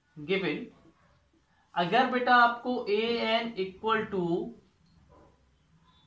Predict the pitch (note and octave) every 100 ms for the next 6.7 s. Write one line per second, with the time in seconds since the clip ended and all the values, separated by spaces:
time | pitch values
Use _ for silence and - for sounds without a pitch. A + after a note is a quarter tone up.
0 | _ _ _ _ _ _ F#3+ G#3 G3+ A3+
1 | A3+ E3+ E3+ F3 F3+ D3 A#2+ A#2+ - _
2 | _ _ _ _ - G3+ G3+ F#3+ G3+ A#3+
3 | G3 F3 G#3 - - _ _ - G3+ A3
4 | A#3+ A#3+ F#3 F3+ F#3 F#3+ - G#3+ F#3+ D3
5 | D3+ F#3+ - _ _ - F3 - G3 G3
6 | G#3 F3+ D#3 D#3 D#3+ F#3+